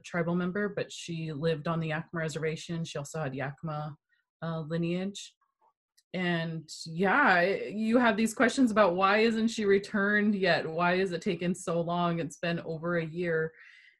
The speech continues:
and to not have that level of closure. So I really appreciate you,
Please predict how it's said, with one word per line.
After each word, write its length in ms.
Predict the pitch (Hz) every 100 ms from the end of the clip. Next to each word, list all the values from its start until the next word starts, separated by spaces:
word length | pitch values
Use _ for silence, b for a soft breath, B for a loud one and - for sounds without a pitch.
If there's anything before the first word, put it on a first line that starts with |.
| -
and 200 | 165 170
to 120 | 170
not 300 | 175 170 170 - _ -
have 340 | 165 185 170 160
that 200 | 151 156
level 220 | 156 160
of 160 | 147
closure. 540 | - 165 160 165 156 151
So 400 | - 156 151 -
I 60 | 147
really 340 | 160 165 165
appreciate 520 | 165 185 170 - 160
you, 320 | 160 165 160